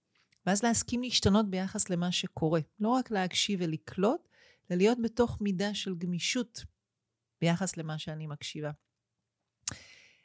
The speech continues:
חלק ממה שאנחנו מדברים ב-, באימפרוביזציה והוא מהותי, היא שהדרך משמעותית יותר מהתוצאה. זאת אומרת שזה לא רק הלהגיע, או נגיד אם ניקח,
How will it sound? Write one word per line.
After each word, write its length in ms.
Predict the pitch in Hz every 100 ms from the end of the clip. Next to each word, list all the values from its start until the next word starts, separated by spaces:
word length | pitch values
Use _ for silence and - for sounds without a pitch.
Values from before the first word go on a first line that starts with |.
| _ _
חלק 320 | - - 277
ממה 240 | 277 247 240
שאנחנו 180 | 233 208
מדברים 500 | 185 175 190 208 202
ב-, 60 | 185 170 -
באימפרוביזציה 920 | 165 160 147 160 156 151 170 - 190
והוא 200 | 151 156
מהותי, 640 | 156 151 151 - - 220 247
היא 160 | - 156
שהדרך 920 | - - 160 156 139 202 226 247 -
משמעותית 640 | 175 - 160 160 - 202 165
יותר 360 | 156 - 180
מהתוצאה. 600 | 170 156 - - - - 143 _ _ _ _ _ _ _ - - - -
זאת 200 | 180 180
אומרת 380 | 185 208 247 240
שזה 320 | 220 175 185
לא 240 | 190 226
רק 300 | 254 226 226
הלהגיע, 760 | 208 180 160 160 147 165 165 165 254 240 -
או 300 | 165 156 -
נגיד 280 | 151 156 160
אם 120 | 160
ניקח, 520 | 160 - 160 156 -